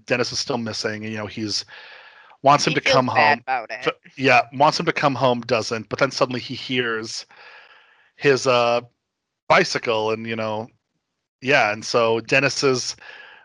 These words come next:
Speaker 1: coming and pulling a full-grown man, probably a hundred fifty
Speaker 2: <laughs>
Speaker 1: pounds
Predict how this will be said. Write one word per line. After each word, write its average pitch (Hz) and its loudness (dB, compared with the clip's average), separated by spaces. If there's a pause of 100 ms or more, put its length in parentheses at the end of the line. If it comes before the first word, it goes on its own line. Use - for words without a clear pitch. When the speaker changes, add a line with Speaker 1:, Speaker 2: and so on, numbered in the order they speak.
(460)
Speaker 1:
coming 156 4
and 143 0
pulling 123 2
a 131 0
full-grown 131 2
man, 110 -2
probably 156 4
a 107 0
hundred 143 0
fifty 127 -4
Speaker 2:
<laughs> - -10
Speaker 1:
pounds 101 -6